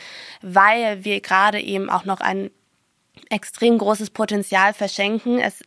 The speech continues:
stecken extrem viele Menschen, ähm, mit Behinderung in sogenannten Behindertenwerkstätten. Riesiges Thema. Und ganz viele davon sind da einfach auch unterbeschäftigt oder beziehungsweise sie, sie gehören eigentlich auf den Ar-,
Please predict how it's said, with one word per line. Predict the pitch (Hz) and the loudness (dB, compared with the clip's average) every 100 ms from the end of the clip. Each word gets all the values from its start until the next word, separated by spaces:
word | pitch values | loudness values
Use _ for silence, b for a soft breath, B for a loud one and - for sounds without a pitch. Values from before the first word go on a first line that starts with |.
| - | -12
stecken | - 208 214 | -8 -8 -6
extrem | - - - - 247 277 277 | -10 -10 -14 -4 -2 0 -4
viele | - 220 214 | -6 -6 -4
Menschen, | 196 190 208 - 208 202 B B B B B | -2 -2 -4 -10 -10 -10 B B B B B
ähm, | - 202 196 196 202 - _ 220 - | 0 0 0 -2 -6 -10 _ -10 -2
mit | 214 226 - | 0 0 -2
Behinderung | 202 208 226 214 196 208 | -4 -2 0 0 0 -2
in | - 202 208 202 - | -2 -4 -6 -8 -12
sogenannten | 208 208 202 196 208 | -8 -2 -2 -2 -4
Behindertenwerkstätten. | 202 214 233 233 233 214 220 247 - - 233 247 277 349 _ 196 | -4 0 0 0 -4 -2 0 -2 -2 0 0 0 -4 -4 _ 2
Riesiges | 262 240 226 208 | 2 2 -4 -10
Thema. | - 220 226 262 302 B B B B | -6 -2 0 0 -2 B B B B
Und | - 233 233 - | 2 4 4 2
ganz | - 202 240 - | 2 2 2 -6
viele | 262 247 247 | -4 -2 0
davon | 226 - - 214 226 240 | 0 0 0 0 0 -4
sind | 196 196 214 214 - | -8 -8 -6 -6 -2
da | 214 | 0
einfach | - 202 202 208 | 0 -2 -4 -6
auch | - - - | -4 -6 0
unterbeschäftigt | 277 415 220 185 - 185 196 190 | 0 2 -2 -4 -6 -8 -8 -2
oder | 196 | -2
beziehungsweise | 196 - 214 214 - 196 202 | -2 -4 -2 0 0 0 -2
sie, | 202 214 - | -8 -8 -10
sie | 196 - 208 | -12 -12 -2
gehören | 214 208 220 311 269 | 0 2 2 2 2
eigentlich | 247 247 226 | 2 0 -2
auf | 226 | -4
den | 220 | -4
Ar-, | - - - | 0 2 0